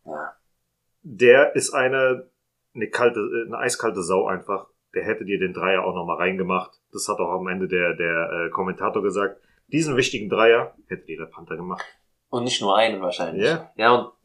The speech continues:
Speaker 2: Und
Speaker 1: du
Speaker 2: das
Speaker 1: sagst
Speaker 2: ist halt
Speaker 1: es, das
Speaker 2: super,
Speaker 1: ist
Speaker 2: super wichtig.
Speaker 1: Und jetzt ist er ja wieder da.
Speaker 2: Ja.
Speaker 1: Ähm, bevor wir auf das nächste Spiel kommen, ich meine,
Speaker 2: Ja.
Speaker 1: das ist ja bekannt, auch das konnten wir nicht nur glücklicherweise, sondern auch da verdienterweise für uns entscheiden.
Speaker 2: Ja.
Speaker 1: Ähm, bevor du auf die Details kommst, mir geht's jetzt so darum,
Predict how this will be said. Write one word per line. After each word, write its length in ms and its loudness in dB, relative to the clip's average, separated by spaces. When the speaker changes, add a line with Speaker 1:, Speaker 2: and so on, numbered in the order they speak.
Speaker 2:
Und 160 -6
Speaker 1:
du 40 4
Speaker 2:
das 100 8
Speaker 1:
sagst 140 4
Speaker 2:
ist 60 4
halt 100 4
Speaker 1:
es, 140 -8
das 140 -2
Speaker 2:
super, 100 6
Speaker 1:
ist 60 2
Speaker 2:
super 260 0
wichtig. 420 -4
Speaker 1:
Und 120 -6
jetzt 180 2
ist 140 -2
er 80 8
ja 180 6
wieder 200 4
da. 500 6
Speaker 2:
Ja. 260 -4
Speaker 1:
Ähm, 440 4
bevor 460 0
wir 80 6
auf 80 0
das 140 -8
nächste 180 -4
Spiel 180 -6
kommen, 200 -4
ich 100 -8
meine, 100 0
Speaker 2:
Ja. 60 -2
Speaker 1:
das 80 -4
ist 40 -4
ja 80 4
bekannt, 360 0
auch 140 0
das 320 0
konnten 220 -4
wir 200 -6
nicht 220 -6
nur 120 -2
glücklicherweise, 480 0
sondern 240 -2
auch 220 2
da 400 6
verdienterweise 600 2
für 120 -14
uns 140 -12
entscheiden. 520 -4
Speaker 2:
Ja. 220 -6
Speaker 1:
Ähm, 440 2
bevor 220 2
du 60 4
auf 60 -2
die 60 -10
Details 420 2
kommst, 440 -8
mir 120 -6
geht's 140 -4
jetzt 100 -6
so 80 -6
darum, 340 0